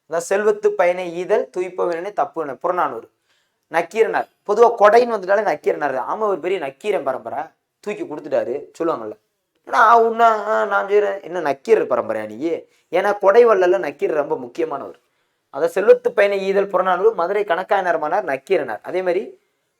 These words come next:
வள்ளல் எழுவர் போற்றப்படுகிறது, கொடை சிறப்புல ஏ-, ஏழு பேர் இருப்பாங்க, இந்த காரி, பாரி அப்படின்னு சொல்லி. அவங்கெல்லாம் வந்து பார்த்தீங்கன்னா, பழந்தமிழர் கொடைமாட்சி புலப்படுத்து, எழுவரின் கொடைப்பெருமையை சிறுபானாற்று படையிலையும் பெருஞ்சித்திரனார் பாடலும் பதிவு செய்யப்பட்டது. சிறுபானாற்று படையிலும் இருக்கு,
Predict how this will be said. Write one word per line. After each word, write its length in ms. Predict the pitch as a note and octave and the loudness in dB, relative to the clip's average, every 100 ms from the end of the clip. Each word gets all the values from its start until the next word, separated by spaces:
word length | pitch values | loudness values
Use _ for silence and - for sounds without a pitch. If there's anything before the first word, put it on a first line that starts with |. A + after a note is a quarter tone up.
| C#3 | 2
வள்ளல் 360 | F3+ A#3+ B3 G#3+ | 2 4 4 4
எழுவர் 400 | G#3+ A3+ A3 F3+ | 4 4 4 2
போற்றப்படுகிறது, 600 | F#3+ F#3+ E3+ D3 B2+ A2 - _ | -2 -2 -2 -4 -6 -10 -16 _
கொடை 240 | - E3 G3+ | -4 0 0
சிறப்புல 360 | G3 D#3+ F3 F3 | 0 -4 -2 -2
ஏ-, 240 | D3+ C#3 - | -2 -4 -6
ஏழு 220 | D3+ F3+ D#3+ | -2 -2 0
பேர் 140 | D#3+ | -2
இருப்பாங்க, 300 | C3+ A#2+ A2 - _ _ | -2 -10 -10 -18 _ _
இந்த 160 | A#2+ | -12
காரி, 400 | - B2 C3 C3 B2+ | 0 2 2 0 -6
பாரி 420 | B2 A#2+ A#2+ A#2+ A#2+ _ _ _ _ - | -2 -2 -2 -6 -12 _ _ _ _ -16
அப்படின்னு 260 | A#2 B2 A#2+ | -16 -12 -12
சொல்லி. 160 | A#2 - _ _ _ _ _ _ | -12 -14 _ _ _ _ _ _
அவங்கெல்லாம் 380 | E3 G3 G#3 A3+ | 0 2 4 4
வந்து 120 | G#3+ | 4
பார்த்தீங்கன்னா, 360 | F#3 F3+ G#3+ A3 | 0 0 0 2
பழந்தமிழர் 500 | F3 G3+ G#3 G3+ F#3 | 4 4 0 0 2
கொடைமாட்சி 440 | F3+ G3+ F#3 - | 0 0 -2 -6
புலப்படுத்து, 460 | F3+ D#3+ D#3 D3 C#3 D3 | -4 -4 -4 -6 -6 -2
எழுவரின் 440 | F#3+ G3+ F#3 F3 | 2 4 2 0
கொடைப்பெருமையை 640 | F3+ F#3+ G#3+ G3 E3 D#3+ G3+ - _ _ - | 0 0 0 -2 -4 -2 -4 -4 _ _ -8
சிறுபானாற்று 560 | A#3 B3+ B3+ A#3 G3+ | -2 4 6 4 2
படையிலையும் 460 | F3+ D#3+ D#3 G3 G3 | 0 0 0 -4 -4
பெருஞ்சித்திரனார் 680 | E3+ F3+ E3+ D#3+ D3 F#3 - _ _ _ - | -4 -4 -6 -6 -2 -2 -2 _ _ _ 4
பாடலும் 400 | D#3 D3+ E3+ G3+ | 4 4 0 -4
பதிவு 260 | E3 D3+ D3 | -2 -2 -4
செய்யப்பட்டது. 380 | B2 - A2 G#2+ | -10 -10 -16 -6
சிறுபானாற்று 480 | F#3+ F#3+ F#3+ F3+ E3+ | -2 0 0 0 -2
படையிலும் 320 | D#3 D#3 E3 | -4 -4 -6
இருக்கு, 220 | C#3 - | -6 -6